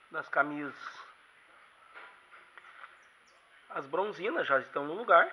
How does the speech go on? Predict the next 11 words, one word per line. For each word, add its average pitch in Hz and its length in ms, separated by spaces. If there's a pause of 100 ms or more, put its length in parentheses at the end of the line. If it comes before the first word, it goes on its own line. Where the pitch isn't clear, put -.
(2250)
Aqui 160 220
eu 147 40
quero 147 220
só - 240
mostrar 143 580 (220)
o 156 60
retentor 139 640 (760)
bipartido. 165 800 (1500)
Tá - 140
colocado 131 580
aqui. - 260